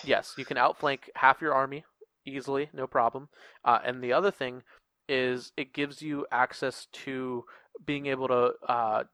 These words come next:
move up Primaris units, something that, that traditionally Primaris units like Aggressors and Intercessors and Hellblasters haven't really had access to.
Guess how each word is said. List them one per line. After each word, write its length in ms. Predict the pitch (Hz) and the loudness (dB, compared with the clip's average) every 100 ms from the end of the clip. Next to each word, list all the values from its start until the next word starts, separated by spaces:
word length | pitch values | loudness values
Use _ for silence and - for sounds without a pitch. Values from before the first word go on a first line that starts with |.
| _ | _
move 340 | 165 143 143 135 | -14 -6 0 2
up 180 | 127 | 2
Primaris 640 | - 131 117 135 143 127 - | 0 -4 -2 2 2 0 -6
units, 380 | 71 - - - - - | -18 -18 -20 -20 -20 -10
something 380 | - 151 160 147 | -2 -2 -2 0
that, 260 | 135 120 - - | 2 2 -2 -2
that 180 | 120 - _ _ | -2 -2 _ _
traditionally 720 | - 151 180 - 151 143 131 - - | -4 0 0 0 -4 -2 -4 -6 -2
Primaris 360 | 143 139 131 | 0 0 -2
units 200 | 143 131 | -4 -4
like 140 | 127 123 | -2 -2
Aggressors 580 | 120 123 113 143 135 | -4 -2 -2 -4 -6
and 140 | - 131 | -8 -8
Intercessors 640 | 127 127 - 135 156 156 - - - | -6 -4 -2 -2 -2 -8 -10 -20 -4
and 180 | 139 123 | -4 0
Hellblasters 840 | 113 127 151 151 170 220 220 - - - _ _ | 2 4 8 6 6 -4 -8 -8 -18 -20 _ _
haven't 340 | - 143 147 151 | 0 2 2 0
really 200 | 139 131 | -2 -2
had 180 | 120 117 | -2 -2
access 560 | - 123 - - - | 0 -2 -4 -14 -14
to. 140 | - | -16